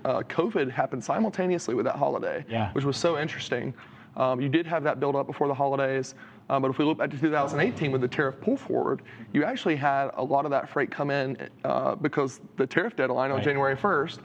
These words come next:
Speaker 1: uh, didn't have such a spike, and then you kinda saw inventory trickle out and truckload throughout the year. Um, but let's get back to the, what a normal year would look like. So you'd have Chinese New Year, two to three weeks. Um, then freight would generally be, you know, slow to, to increase,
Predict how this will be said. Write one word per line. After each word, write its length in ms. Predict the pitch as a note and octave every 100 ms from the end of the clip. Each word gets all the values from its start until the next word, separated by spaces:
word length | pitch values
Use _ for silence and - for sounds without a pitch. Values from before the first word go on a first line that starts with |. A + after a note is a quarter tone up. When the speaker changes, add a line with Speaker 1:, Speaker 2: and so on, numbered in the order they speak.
| - - -
Speaker 1:
uh, 100 | C3+
didn't 240 | C3 G3 B3
have 160 | D#3+
such 220 | - C#3 D3
a 40 |
spike, 480 | - A2+ B2+ D3+ - - - -
and 100 | D#3
then 80 |
you 60 | E3
kinda 180 | E3 D3+
saw 220 | D3+ C#3
inventory 400 | C#3+ C#3 C#3+ B2+
trickle 320 | - C#3 C#3+ C3
out 160 | C3 -
and 100 | C3
truckload 400 | B2+ C3 C3 C3
throughout 240 | C3+ B2+
the 80 | B2+
year. 400 | C3+ E3+ C#3 A#2+ - - -
Um, 360 | C3+ B2+ B2+ C3
but 160 | B2+
let's 140 | - D3+
get 120 | D3+
back 160 | C#3+ -
to 60 |
the, 340 | D3 C3+ C3 -
what 120 | C#3
a 60 | C3+
normal 300 | C#3+ C#3+ C3
year 160 | C#3 G3
would 100 | D3+
look 160 | A#2+
like. 220 | C3 C3
So 80 | -
you'd 80 | C#3
have 120 | D3+
Chinese 320 | - F3+ F3+
New 100 | F3+ F3+
Year, 160 | F#3
two 160 | - F3
to 40 |
three 140 | F3 E3+
weeks. 320 | E3 F3 - - - - C#3
Um, 400 | C#3 C3 B2+ G#2+
then 140 | D#3
freight 240 | D#3+ G3+ E3
would 240 | D#3 C3
generally 400 | D3+ F3 G3+ E3+
be, 400 | C3+ D3 C#3+ C#3+
you 100 | -
know, 100 | C3+
slow 480 | B2+ - C3+ C#3 D3
to, 560 | D3 - C3+ C3 C3 C#3+
to 180 | - D3
increase, 500 | C#3+ D#3+ D3 C#3+